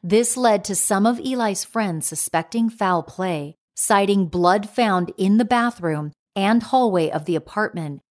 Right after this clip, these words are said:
as a sign that there had been a struggle. Sergeant J D Thornton from the homicide unit disagreed, especially after receiving the autopsy report and examining the scene.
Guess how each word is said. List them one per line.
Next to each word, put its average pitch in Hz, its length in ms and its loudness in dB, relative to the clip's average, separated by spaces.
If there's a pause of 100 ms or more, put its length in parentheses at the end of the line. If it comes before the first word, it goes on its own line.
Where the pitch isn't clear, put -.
(120)
as 190 160 -2
a 196 60 0
sign 196 420 2
that 202 220 -4
there 165 180 0
had 185 240 -10
been 233 340 -2
a 147 60 -8
struggle. 160 760 -6 (320)
Sergeant 202 560 0
J 196 220 2
D 240 180 -2
Thornton 226 440 -2
from 170 180 -4
the 160 80 0
homicide 196 580 -2
unit 196 400 0
disagreed, 156 800 -6 (260)
especially 208 800 0
after 208 300 0
receiving 202 500 -2
the 165 160 -2
autopsy 190 560 -2
report 156 540 -4
and 175 280 -6
examining 190 600 -4
the 143 80 -8
scene. 160 560 -6